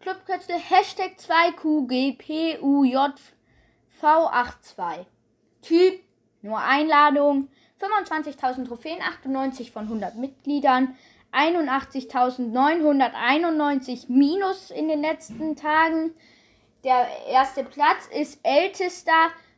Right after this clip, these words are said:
und heißt Cos Bindestrich Sam oder wie auch immer man die Striche von unten nach oben nennt. Und der Anführer ist,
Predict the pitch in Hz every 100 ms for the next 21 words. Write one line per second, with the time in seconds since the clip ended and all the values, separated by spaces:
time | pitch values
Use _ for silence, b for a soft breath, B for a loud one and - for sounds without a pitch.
0 | - 254 - 262 262 - _ _ - -
1 | 302 359 415 - - _ _ _ _ _
2 | _ - 311 381 392 381 - 320 330 330
3 | - - 269 285 330 359 311 247 233 226
4 | 202 233 233 254 240 233 233 226 - 254
5 | 247 233 233 226 247 247 233 220 - 262
6 | 311 330 311 302 302 320 - b b b
7 | b b b 285 277 277 269 254 - 302
8 | 370 403 - 359 359 349 330 330 320 -
9 | 330 339 339 - - - _ - -